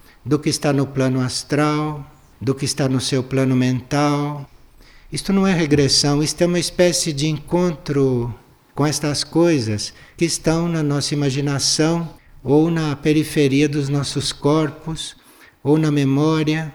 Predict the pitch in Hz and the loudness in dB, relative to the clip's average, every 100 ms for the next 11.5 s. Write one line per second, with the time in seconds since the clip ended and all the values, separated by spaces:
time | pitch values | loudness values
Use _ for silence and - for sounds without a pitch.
0 | - 123 123 139 120 127 - - 143 156 | -8 -6 -2 -2 -2 -6 -6 2 4 4
1 | 151 - 160 - - - - - - - | 2 -6 -8 -8 -14 -20 -20 -20 -14 -4
2 | 143 147 165 156 135 - 135 - 131 135 | 0 0 0 0 0 -2 -2 -2 0 0
3 | 143 131 123 123 120 113 104 - 90 87 | 0 0 0 0 0 0 0 -2 -4 -8
4 | - _ _ - - - 135 185 185 170 | -12 _ _ -20 -16 -4 0 2 2 0
5 | 123 156 160 139 113 92 - 113 110 131 | 0 0 0 0 -2 -4 -4 -4 -2 -2
6 | 131 123 117 110 113 98 - 87 82 - | 0 0 0 0 -2 -2 -4 -4 -6 -10
7 | - - - - - - - - - - | -20 -20 -20 -20 -20 -20 -20 -20 -16 -6
8 | 151 156 175 165 143 - - 170 143 113 | -2 0 2 2 0 0 0 2 0 -2
9 | - - - - - - - 139 156 170 | -10 -20 -20 -20 -20 -16 -4 -2 2 2
10 | 156 160 151 139 135 131 135 131 - 170 | 0 -2 0 0 0 -2 -2 -2 -2 0
11 | 147 120 117 92 101 | 0 -2 -4 -8 -10